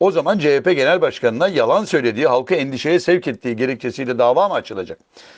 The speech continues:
Sanıyorum siyasi suikast yapılacağı konusunda belge bulmak mümkün olmaz. Bu durumda fırsattan istifade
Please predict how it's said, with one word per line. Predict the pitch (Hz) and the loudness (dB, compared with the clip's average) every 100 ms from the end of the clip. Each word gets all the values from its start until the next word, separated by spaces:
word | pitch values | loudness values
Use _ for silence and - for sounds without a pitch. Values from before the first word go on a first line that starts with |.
| _ | _
Sanıyorum | - 160 208 202 | -2 2 2 2
siyasi | - 143 147 143 214 202 | -2 2 2 2 -2 -2
suikast | 160 135 185 185 | -4 -2 -2 0
yapılacağı | 143 - 135 123 139 | -2 0 0 4 2
konusunda | 135 120 110 120 135 | 2 -4 -4 -4 2
belge | 120 117 143 | 2 2 -2
bulmak | 131 127 131 | -2 -2 -2
mümkün | 120 107 156 | -4 -2 0
olmaz. | 131 151 127 _ - - - | 0 0 -2 _ -20 -20 -6
Bu | 156 | -2
durumda | 147 127 180 | 0 0 0
fırsattan | 185 127 - 131 - 175 | 0 -2 0 0 0 -2
istifade | 120 123 113 110 180 202 | -2 -2 2 2 2 0